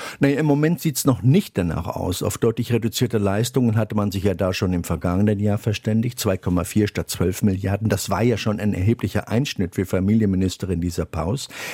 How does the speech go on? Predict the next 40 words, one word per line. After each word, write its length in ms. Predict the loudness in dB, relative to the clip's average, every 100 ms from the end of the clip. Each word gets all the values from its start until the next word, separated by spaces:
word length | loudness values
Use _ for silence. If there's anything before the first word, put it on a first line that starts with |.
| -2
Jetzt 300 | 0 0 0
geht's 200 | -2 0
aber 280 | -2 0 0
hauptsächlich 600 | 0 -2 -6 -2 -2 -2 0
um 160 | 0
den 240 | 2 0 -2
organisatorischen 960 | -2 0 0 0 2 0 2 0 -2 -2
Aufwand, 480 | -2 -2 -2 -4 -2
der 80 | 0
mit 160 | 0
der 80 | 0
geplanten 640 | -2 -2 -2 0 0 0 2
Bündelung 580 | 2 2 0 2 2 2
der 100 | 2
Leistung 500 | 2 0 0 -2 0
in 200 | 2 2
der 160 | 2 0
Reform 420 | -2 0 0 0
verknüpft 540 | -2 0 0 0 0
ist 200 | -2 -2 -6 -12 -12 -2
und 200 | 0 2
den 100 | -2
über 300 | 0 0 0
fünftausend 720 | 2 0 0 0 0 0 -4
Stellen, 420 | -2 -2 2 2
die 120 | 2
da 160 | 0 0
geschaffen 520 | -2 -2 -2 -2 -2
werden 220 | -2 -4
sollen, 340 | -4 -4 -4 -2
was 160 | -2
alleine 440 | 0 0 2 2 0
schon 240 | 0 -2
zwanzig 540 | -2 -2 -2 -2 -4 0
Millionen 540 | 2 4 4 4 2
Euro 340 | 0 0 0 -2
pro 180 | -2
Jahr 180 | -2 -2
kosten 480 | -2 -2 -2 0 2
würde. 220 | 4 2